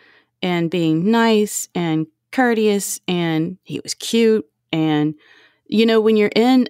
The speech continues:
a state of, of stress like that, it feels like I, like I told you, it was like, ah, going back to bed or something, like, "Oh, I can relax now.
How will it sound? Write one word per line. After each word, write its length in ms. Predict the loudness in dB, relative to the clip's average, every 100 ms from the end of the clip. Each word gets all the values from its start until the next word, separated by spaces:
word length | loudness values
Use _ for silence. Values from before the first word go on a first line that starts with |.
| -2
a 120 | -2
state 420 | -2 -4 -2 0
of, 260 | -2 -4 _ -8
of 160 | -6
stress 460 | -6 -2 -2 -2 -4
like 200 | -6 -4
that, 300 | -2 -2 -4 -10
it 100 | -10
feels 600 | -2 2 2 2 -2 -6 _ _ _ _ -4
like 180 | -2 0
I, 60 | -2
like 160 | -2 0
I 40 | -2
told 260 | 0 -2
you, 60 | -2
it 20 |
was 140 | -4
like, 120 | -4 -6
ah, 260 | -4 -2 0
going 260 | 2 2
back 240 | 2 -2 -4
to 60 |
bed 260 | -6 -2 -2
or 60 | -4
something, 280 | -8 -6
like, 180 | -6 -6
"Oh, 300 | -2 0 0 -2
I 60 |
can 200 | -4 -4
relax 540 | -4 -6 -8 -10 -10 -6
now. 380 | -6 -6 -12